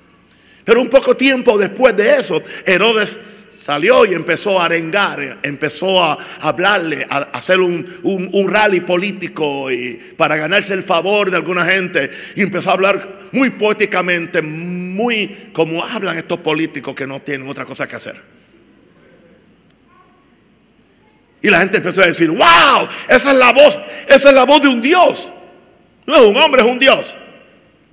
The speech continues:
Y él aceptó eso, aceptó eso, se lo comió.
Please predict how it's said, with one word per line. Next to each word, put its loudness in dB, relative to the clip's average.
Y -4
él 0
aceptó -4
eso, -8
aceptó -8
eso, -12
se -8
lo -6
comió. -4